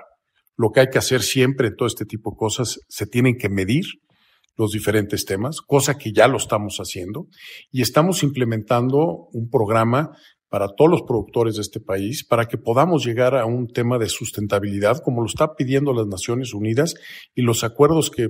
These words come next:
México ha firmado con otros países. Para lograr las metas del veinte treinta, estamos un poquito arriba del setenta por ciento ya en el cumplimiento de lo que acordó México.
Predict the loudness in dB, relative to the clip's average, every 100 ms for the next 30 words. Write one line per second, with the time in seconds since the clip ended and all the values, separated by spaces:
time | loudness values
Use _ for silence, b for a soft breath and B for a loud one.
0 | -4 -6 -4 -2 -2 0 0 0 0 2
1 | 0 -2 -4 -6 -4 0 0 -2 -6 -10
2 | B B B B _ 2 4 4 4 6
3 | 6 2 0 2 2 2 2 2 2 0
4 | 2 0 2 0 2 2 2 -2 -6 -6
5 | -4 0 2 4 4 2 -2 -2 0 0
6 | -2 -4 -6 -2 -2 0 0 0 0 -2
7 | -4 -10 -6 -4 0 0 0 -4 -8 B
8 | B B _ 0 2 0 -4 -4 -2 -2
9 | -2 -6 -12 -16